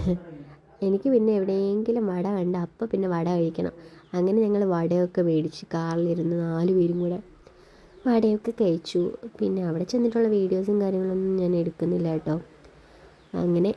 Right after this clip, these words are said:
എല്ലാവരെയും കണ്ടു. എല്ലാവരെയും കണ്ട് കഴിഞ്ഞിട്ട് ഞങ്ങൾ ദേ വീണ്ടും തിരിച്ച് ഞങ്ങളുടെ വീട്ടിലേക്ക് പോവാണ്. വീട്ടിൽ ചെന്നിട്ട് വേണം ഡിന്നർ കഴിക്കാൻ. ഇന്നത്തെ ഡിന്നറിന് ഇടിയപ്പവും ചിക്കൻ ഫ്രൈയും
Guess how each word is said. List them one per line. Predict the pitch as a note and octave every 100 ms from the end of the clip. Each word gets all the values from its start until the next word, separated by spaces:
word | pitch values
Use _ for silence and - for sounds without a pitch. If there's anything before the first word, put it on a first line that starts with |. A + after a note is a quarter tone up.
| A3
എല്ലാവരെയും | G#3 G3+ G3 G3 G3 G#3+ A#3+
കണ്ടു. | A3 F#3 F#3 F#3+ -
എല്ലാവരെയും | F3+ F3+ F3+ G#3+
കണ്ട് | A3 G3 F#3 G3
കഴിഞ്ഞിട്ട് | A3 G3 F#3+ F#3+ - G#3 A#3+ - - -
ഞങ്ങൾ | F#3+ F#3 F3+ F#3
ദേ | F#3 F#3+
വീണ്ടും | F#3 F3+ F3+ F3+ G3+ - - - -
തിരിച്ച് | G#3 A3 A#3+
ഞങ്ങളുടെ | F#3 F3+
വീട്ടിലേക്ക് | E3 D#3 F3+ F3 A3
പോവാണ്. | F3+ D#3 D3+
വീട്ടിൽ | D#3 D3+ -
ചെന്നിട്ട് | - F3+ F#3
വേണം | G3+ F3+ F#3
ഡിന്നർ | E3 E3+ G3
കഴിക്കാൻ. | D#3+ - - - - - - - - -
ഇന്നത്തെ | G3 G#3 B3+
ഡിന്നറിന് | A3 G#3+ G3 G3+ G#3 G#3+
ഇടിയപ്പവും | F#3 F3+ F3 - G#3 E3+ - - - - - - -
ചിക്കൻ | G3 - G3+ G3+
ഫ്രൈയും | - F#3+ F3 F#3